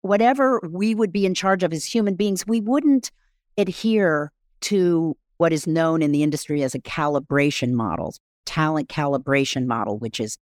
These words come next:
how we recruit, reward, and promote talent. Deloitte is on record.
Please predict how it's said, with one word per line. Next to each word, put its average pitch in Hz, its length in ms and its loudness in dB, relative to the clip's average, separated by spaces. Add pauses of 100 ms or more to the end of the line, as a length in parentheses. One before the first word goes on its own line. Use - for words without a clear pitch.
how 143 220 0
we 139 180 0
recruit, 156 560 0 (100)
reward, 143 720 0
and 131 240 -2
promote 135 460 0 (500)
talent. 233 420 0
Deloitte 196 600 0
is 196 120 0
on 165 220 0
record. 135 360 -4